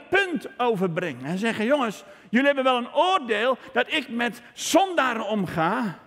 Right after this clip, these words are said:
maar jullie snappen niet.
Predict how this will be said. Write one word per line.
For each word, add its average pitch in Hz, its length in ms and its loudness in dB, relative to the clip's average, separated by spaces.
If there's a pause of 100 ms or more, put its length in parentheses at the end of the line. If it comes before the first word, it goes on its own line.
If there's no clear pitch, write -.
(840)
maar 254 140 2
jullie 320 240 0
snappen 302 600 0
niet. 247 380 -4